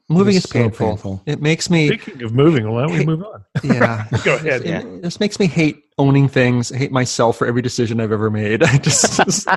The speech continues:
Speaker 4: <laughs>
Speaker 1: sick of it.
Speaker 4: I hear you.
Speaker 1: Yeah. Anyway, that's me. What about you, Gary?
Speaker 4: Uh, I've been, um, learning a, a,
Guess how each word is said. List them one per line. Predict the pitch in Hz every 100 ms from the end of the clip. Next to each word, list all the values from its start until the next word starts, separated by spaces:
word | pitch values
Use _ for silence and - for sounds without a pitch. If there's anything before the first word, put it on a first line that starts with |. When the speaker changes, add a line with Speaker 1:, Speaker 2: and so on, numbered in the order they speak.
| - 156
Speaker 4:
<laughs> | _ _ _
Speaker 1:
sick | - - 110
of | 117
it. | 113 - - 135
Speaker 4:
I | 127 170
hear | 170
you. | 131 147 - _ _ _ 120
Speaker 1:
Yeah. | 123 120 123 131 131 _ _ _ _ _
Anyway, | 180 202 214 139 92 98 113
that's | 143 -
me. | 123 110 - _ _ _ _ _ _
What | -
about | 123 107
you, | 101
Gary? | 110 120 120 _ _ _ - - - -
Speaker 4:
Uh, | 143 147 151 139
I've | 165 202
been, | 180 160 151 139 -
um, | 120 120 113 101 101 _ _ _ _ _ _
learning | 131 139 143 131 120 -
a, | 127 123 120
a, | 123 131